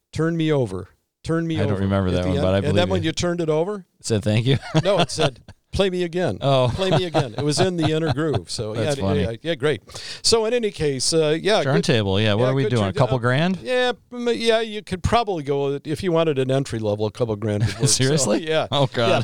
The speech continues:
Speaker 1: but probably, uh, for
Speaker 2: What do you
Speaker 1: this
Speaker 2: put? What are you
Speaker 1: system,
Speaker 2: putting in your room?
Speaker 1: I would probably put, uh, uh, you know, a Macintosh M T five, and, uh, you're gonna be at, uh,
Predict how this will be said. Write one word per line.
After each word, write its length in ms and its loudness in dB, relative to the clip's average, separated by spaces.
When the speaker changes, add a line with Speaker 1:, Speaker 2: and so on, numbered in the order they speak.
Speaker 1:
but 100 -8
probably, 460 2
uh, 100 -2
for 220 -2
Speaker 2:
What 60 4
do 60 0
you 60 2
Speaker 1:
this 80 -2
Speaker 2:
put? 140 2
What 140 2
are 40 -2
you 40 0
Speaker 1:
system, 60 0
Speaker 2:
putting 200 0
in 100 0
your 140 2
room? 340 0
Speaker 1:
I 140 2
would 160 0
probably 500 0
put, 440 -2
uh, 360 2
uh, 380 -4
you 180 -4
know, 140 2
a 40 2
Macintosh 640 -2
M 140 -2
T 180 -6
five, 500 -2
and, 280 -6
uh, 140 0
you're 240 -2
gonna 240 -2
be 380 -2
at, 200 -6
uh, 180 -6